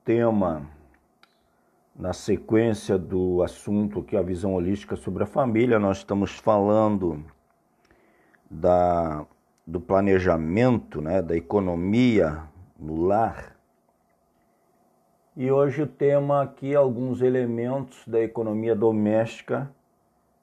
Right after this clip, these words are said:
que irei abordar, certamente vai ajudar você a repensar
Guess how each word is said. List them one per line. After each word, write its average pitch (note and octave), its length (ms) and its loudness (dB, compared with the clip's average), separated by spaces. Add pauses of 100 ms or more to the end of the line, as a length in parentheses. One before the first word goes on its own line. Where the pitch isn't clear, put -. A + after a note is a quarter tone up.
(540)
que C3 100 -4
irei A#2 260 6
abordar, A2+ 840 2
certamente A#2+ 1160 -2
vai G#2 640 0 (760)
ajudar A2+ 600 2
você A#2 680 0
a A2+ 140 2
repensar A2+ 1500 -2